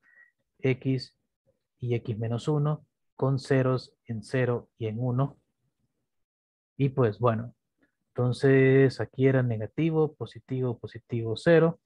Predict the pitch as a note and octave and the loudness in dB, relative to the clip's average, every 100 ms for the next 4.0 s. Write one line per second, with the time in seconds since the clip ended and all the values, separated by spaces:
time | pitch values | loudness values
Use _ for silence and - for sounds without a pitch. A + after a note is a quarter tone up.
0 | _ _ _ _ _ _ _ _ C3 - | _ _ _ _ _ _ _ _ -6 0
1 | C#3 C3+ B2+ A2 - C3+ C3 B2 A2 G#2+ | 2 4 2 0 0 0 2 0 -2 -4
2 | B2+ B2 B2 B2 _ _ _ _ _ _ | -4 -2 -2 -6 _ _ _ _ _ _
3 | _ - B2 A#2+ A2+ A2+ - - G#2+ B2 | _ -4 -2 -2 -2 -6 -8 -10 -8 -10